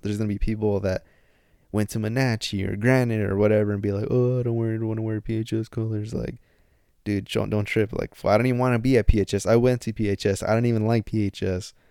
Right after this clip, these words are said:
Um, so I can't do that. I'm thinking about maybe just doing, um, the white and, uh, the white and orange, 'cause orange pops out. Orange is clean,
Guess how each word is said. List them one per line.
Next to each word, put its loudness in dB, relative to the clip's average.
Um, -4
so -2
I 0
can't -4
do -2
that. 4
I'm -6
thinking -2
about -2
maybe 0
just -2
doing, -4
um, -4
the 2
white 0
and, -4
uh, -6
the 0
white 2
and -4
orange, 2
'cause -8
orange -4
pops -2
out. 2
Orange -2
is -8
clean, 0